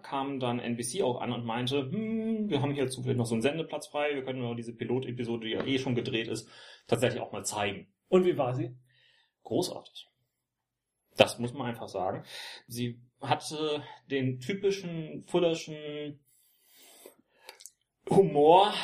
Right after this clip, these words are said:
Speaker 1: der ein bisschen, ähm, grenzwertig ist, der tatsächlich auch mal so eben kurz nicht nur die Monster als liebenswerte irgendwie Knuddeldinger hingestellt hat, sondern sie auch mal ganz kurz ein paar, äh, Leute umbringen lassen. Ja, wahrscheinlich ist das auch der Grund, was N B C nicht so erwartet hatte. N B C hat wahrscheinlich irgendwie so was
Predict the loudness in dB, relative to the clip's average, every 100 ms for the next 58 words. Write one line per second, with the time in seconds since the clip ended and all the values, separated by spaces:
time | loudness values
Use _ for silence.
0 | -6 -4 0 2 2 -2 -8 -6 -4 -4
1 | -4 -2 0 0 0 -2 -4 -4 -6 -10
2 | -10 -10 -18 _ _ _ _ _ 4 4
3 | 4 0 -4 -4 -2 -2 -4 -4 -6 -4
4 | -4 -4 -6 -10 -12 _ _ 2 2 -4
5 | -10 _ _ 0 2 2 -2 -8 -6 -4
6 | -2 -2 -4 -2 -2 -2 -2 0 0 -4
7 | -8 -10 -4 0 0 0 -6 -6 -6 -6
8 | -6 -4 -4 -4 -4 -4 -4 -6 -2 -2
9 | 0 -4 -4 -4 -4 -4 -6 -4 -2 -2
10 | -2 -4 -4 -6 -4 -6 -6 -6 -6 -2
11 | -2 0 0 0 -2 -4 -4 -2 -2 -2
12 | -2 -4 -6 -8 -14 -20 _ -14 0 2
13 | 2 0 -4 -6 -4 -4 -4 -8 -2 0
14 | 0 -4 -6 -6 -6 -8 -8 -8 -6 -4
15 | -4 -2 0 0 0 -2 -6 -6 -6 -4
16 | -6 -4 -4 -4 -4 -2 0 0 -2